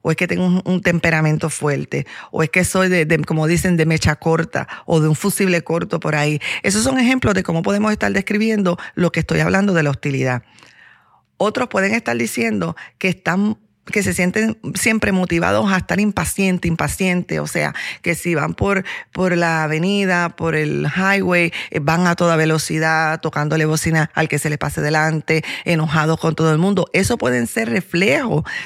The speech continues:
de que estamos viviendo en unos, eh, altos niveles de hostilidad. El estado de frustración constante es en realidad una forma sutil de hostilidad arraigada en la ira hacia los demás,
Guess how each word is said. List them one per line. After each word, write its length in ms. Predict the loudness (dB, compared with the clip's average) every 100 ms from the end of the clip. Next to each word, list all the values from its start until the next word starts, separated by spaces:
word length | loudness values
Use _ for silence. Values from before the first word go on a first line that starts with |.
| -4
de 220 | -2 0
que 80 | -2
estamos 340 | -2 -2 0
viviendo 540 | 0 0 0 0 0 0
en 140 | 0
unos, 380 | 2 2 0 -2 -8 -6 0
eh, 440 | 2 4 2 0 0
altos 760 | 2 2 -2 -4 -2 -2 -4 -14 -6 0
niveles 460 | 2 2 0 0
de 100 | -2
hostilidad. 520 | -4 -4 -2 -2 -2 -6 -6
El 120 | -2 -2
estado 240 | 0 0
de 100 | 0
frustración 600 | -2 -4 -2 -2 -2 -2
constante 880 | 0 0 -2 0 2 2 0 -4 -8 -10 -18 -8 -4
es 180 | -2 0
en 140 | 0
realidad 380 | 0 0 0 0
una 180 | 0 0
forma 400 | 0 0 0 0
sutil 800 | -4 -2 -4 0 0 0 -2 -6 _ -20 _ _
de 120 | -2
hostilidad 640 | 0 0 0 2 0 -2 -4
arraigada 840 | -2 0 0 0 0 0 0 -2 -2
en 180 | 0
la 140 | 2 2
ira 420 | 2 2 0 -2 -10 -18 -4
hacia 300 | -4 0 0
los 120 | 0 2
demás, 460 | 2 2 0 -2